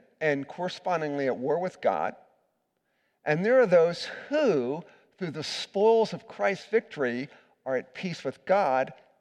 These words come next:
and correspondingly at war with sin. Now, you may not consider yourself a believer in Jesus Christ. You say, "Mike, I don't, I don't think of myself as, as being at war with God or, or necessarily at peace with sin."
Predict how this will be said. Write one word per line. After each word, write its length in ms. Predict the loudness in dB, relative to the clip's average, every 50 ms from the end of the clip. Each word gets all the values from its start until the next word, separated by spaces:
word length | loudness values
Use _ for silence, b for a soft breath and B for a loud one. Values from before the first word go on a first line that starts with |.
| _ -10
and 140 | -10 -10
correspondingly 920 | -8 -8 -8 -8 -10 -10 -12 -8 -8 -6 -4 -4 -4 -4 -6 -6 -8 -10 -14 _ _ _ _ _ _ -6
at 140 | -6 -6
war 220 | -4 -4 -4 -4 -4
with 140 | -4 -8 -10
sin. 340 | -12 -12 -10 -10 -10 -10 _ _ _ _ _ -6
Now, 60 | -6
you 180 | -4 -4 -4
may 160 | -2 -2 0 0
not 200 | 0 -2 -2 -4
consider 360 | -10 -12 -12 -12 -12 -10 -8
yourself 480 | -6 -6 -8 -4 0 0 0 0 -2 -8 -16 _
a 60 | -16
believer 420 | -14 -10 -6 -4 -4 -4 -6 -6 -10
in 80 | -10
Jesus 380 | -8 -8 -10 -10 -10 -12 -18 -16
Christ. 360 | -6 0 2 2 2 0 -4
You 120 | -10 -12 -8
say, 160 | -8 -8 -6
"Mike, 300 | -2 0 0 0 2 2
I 120 | 2 2
don't, 220 | 2 2 -2 -2 B B B -20 -6 B
I 160 | 2 4 4
don't 180 | 4 2 0 -2
think 200 | -6 -6 -6 -4
of 80 | -2
myself 420 | -2 -2 0 2 4 4 4 2 0
as, 160 | -10 -12 -14 _ _ -4
as 140 | -4 -4 -4
being 260 | -4 -4 -4 0 0
at 180 | -2 -2 -2 B B B
war 220 | -6 2 2 2 4
with 260 | 2 0 -4 -4 -2
God 420 | 0 2 4 4 4 4 4 4
or, 140 | 2 0 -2 B B B
or 100 | -6 -2
necessarily 520 | -2 -2 -2 -4 -10 -8 -6 -4 -4 -4
at 60 | -6 -8
peace 200 | -12 -12 -12 -12
with 80 | -16
sin." 260 | -8 -6 -6 -6 -6